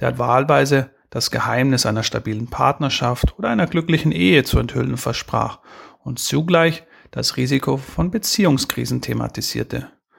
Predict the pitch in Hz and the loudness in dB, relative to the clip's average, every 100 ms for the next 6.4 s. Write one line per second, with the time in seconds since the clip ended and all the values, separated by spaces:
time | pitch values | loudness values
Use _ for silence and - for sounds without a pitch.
0 | _ _ _ - - 147 151 147 147 _ | _ _ _ -6 2 6 6 4 0 _
1 | _ - 127 127 123 - 151 143 151 185 | _ -4 0 2 2 0 0 -2 0 2
2 | 190 175 156 160 165 165 156 - 156 160 | 4 4 4 2 0 -2 -2 -4 -4 -2
3 | 135 117 117 123 117 - _ _ - 127 | -2 0 -2 -4 -8 -10 _ _ -4 -2
4 | 120 165 170 143 113 120 113 - 127 - | 2 2 2 2 -2 -2 -4 -2 -4 -2
5 | 123 - 127 175 180 175 143 127 104 - | -4 -4 -6 -6 -4 -2 0 4 4 2
6 | 110 - - | -2 -8 -16